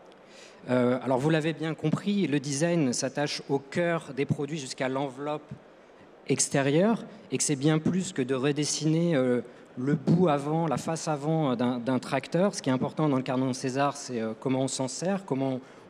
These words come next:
on forme les gens, euh, comment le matériel va, va vivre, comment les gens sont, euh, avec des interfaces, euh, où ils retrouvent des habitudes, où, euh,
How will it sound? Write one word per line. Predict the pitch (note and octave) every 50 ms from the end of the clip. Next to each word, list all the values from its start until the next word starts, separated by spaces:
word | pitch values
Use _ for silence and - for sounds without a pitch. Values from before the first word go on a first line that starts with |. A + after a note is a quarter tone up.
| -
on | B2 A2+
forme | - - - D#3 D#3 D#3+ D3+ D3 C3
les | B2+ B2+ B2+
gens, | A#2+ A#2 C3+ C#3 D3 D3+ D3 - - - - - - - A2+
euh, | A2 A2 A2
comment | - - B2+ C#3 C#3+
le | C3+ C3 B2
matériel | B2 B2 A#2+ C3 B2 C3 C3+ C3 B2+
va, | A2+ B2 A#2 A2+
va | A#2 G#2 A#2 A#2
vivre, | A2 A2+ C#3+ E3 D3+ -
comment | - B2 A#2+ B2
les | C3 B2+ A#2
gens | A#2 C3 C#3
sont, | - - - A2+ G#2+ G#2 - - - - - - - - -
euh, | G#2 A2 A2 A2 A2+
avec | A2+ B2+
des | A#2 B2+ B2
interfaces, | C3 - C#3+ C3 - - - C#3 C#3+ C#3 - - -
euh, | A2+ A2 G#2 - - - - -
où | B2
ils | B2
retrouvent | A#2 B2 B2+ - - C#3 B2+
des | C3 A#2 B2+
habitudes, | B2+ A#2+ B2+ - - D3 D#3+ F3 F3 D#3+ B2 - - - - - - -
où, | C3+ D3 D3+ D#3
euh, | C#3+ B2 A#2 A2+ A2 A2